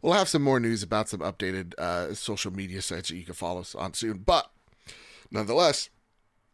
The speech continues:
if you wanna help us out one more time, I almost forgot this. I have a little survey. It's only five questions,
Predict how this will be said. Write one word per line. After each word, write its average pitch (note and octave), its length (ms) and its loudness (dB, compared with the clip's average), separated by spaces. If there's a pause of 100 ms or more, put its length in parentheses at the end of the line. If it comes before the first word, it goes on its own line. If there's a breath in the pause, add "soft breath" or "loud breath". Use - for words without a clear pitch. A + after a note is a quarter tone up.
(180)
if A#2+ 100 -10
you D#3 60 -2
wanna D3 220 2
help A#2 180 4
us - 140 2
out B2+ 120 6
one A#2+ 120 2
more B2 140 0
time, C3 220 -2
I G#2 60 -2
almost G#2+ 220 -4
forgot G#2+ 260 -2
this. C#3 300 -2 (1080 loud breath)
I - 100 4
have E3 200 6
a - 20 4
little D3 200 6
survey. E3+ 440 4 (1200)
It's C#3 100 0
only B2 180 2
five C3+ 280 4
questions, - 580 2